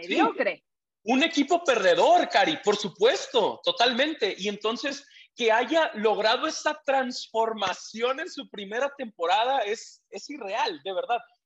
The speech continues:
Speaker 2: ¿Y sabes qué
Speaker 1: Pero era
Speaker 2: también me da mucho
Speaker 1: necesario.
Speaker 2: gusto?
Speaker 1: Era
Speaker 2: Sí,
Speaker 1: necesario. Perdón, nada
Speaker 2: sí.
Speaker 1: más agregar esto, porque
Speaker 2: Claro.
Speaker 1: cuando estaban los Patriotas, veinte años,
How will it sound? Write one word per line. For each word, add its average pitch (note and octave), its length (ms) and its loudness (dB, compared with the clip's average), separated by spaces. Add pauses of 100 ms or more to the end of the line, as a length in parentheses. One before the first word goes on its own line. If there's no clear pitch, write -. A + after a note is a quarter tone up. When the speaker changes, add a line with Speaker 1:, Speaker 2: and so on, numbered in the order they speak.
Speaker 2:
¿Y G#3 80 -20
sabes D4 260 -6
qué D4+ 140 -6
Speaker 1:
Pero E4 80 -4
era - 40 -2
Speaker 2:
también A4 220 -2
me C4 60 -2
da C4 60 0
mucho B3+ 100 -6
Speaker 1:
necesario. D#4+ 420 0
Speaker 2:
gusto? - 200 -8 (540)
Speaker 1:
Era C#4 200 0
Speaker 2:
Sí, - 80 2
Speaker 1:
necesario. C4+ 460 -4
Perdón, C4+ 260 -4
nada D#4+ 100 0
Speaker 2:
sí. F4 40 -4
Speaker 1:
más F#4+ 140 -6
agregar C#4+ 320 -6
esto, C#4 240 -6
porque A#3+ 360 -6 (240)
Speaker 2:
Claro. A3+ 320 -6
Speaker 1:
cuando C#4+ 260 0
estaban F#4+ 460 -2
los F#4+ 100 -8
Patriotas, A#3 680 -6 (160)
veinte F#4+ 340 0
años, G3 420 -6